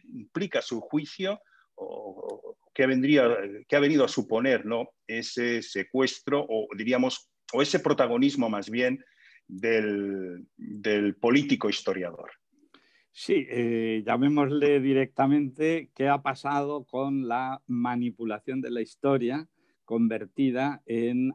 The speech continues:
Speaker 2: arma política. Eh, la historia, todos nos lo, todos los profesores que tuvimos,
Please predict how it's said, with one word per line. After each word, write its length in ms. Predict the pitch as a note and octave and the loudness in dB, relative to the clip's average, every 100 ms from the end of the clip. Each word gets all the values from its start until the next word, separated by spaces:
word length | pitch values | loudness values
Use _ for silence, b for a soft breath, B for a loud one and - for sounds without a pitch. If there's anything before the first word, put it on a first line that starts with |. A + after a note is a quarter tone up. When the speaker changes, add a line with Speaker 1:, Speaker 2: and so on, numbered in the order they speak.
| - | -2
Speaker 2:
arma 440 | B2 A#2+ A2+ A2+ | 0 0 0 -2
política. 800 | A2 A2+ A2+ - E2+ - D#2 D#2 _ _ _ _ | -2 0 0 -4 -12 -12 -18 -20 _ _ _ _
Eh, 440 | A#2+ A2+ A2 A2 A2 | -2 2 2 2 2
la 160 | A#2 | 0
historia, 600 | A2+ - D#3 D3 D#3 D#3+ | -2 0 2 4 2 2
todos 360 | A#2+ B2 B2+ A#2 | -2 0 0 -2
nos 220 | B2 A#2+ | -6 -4
lo, 720 | A2+ A#2 A2+ G#2+ G#2+ A2 G#2+ G2 | -4 -6 -6 -8 -10 -10 -10 -8
todos 280 | A2 C3+ B2 | -2 0 0
los 160 | A#2+ | -4
profesores 720 | _ A#2 A2 A#2 B2+ B2 A2 | _ -4 -2 -4 -2 -2 -4
que 140 | - G#2+ | -6 -12
tuvimos, 840 | A2+ A#2 C3 A2+ A#2 A2+ - | -8 -4 -2 -2 -4 -8 -10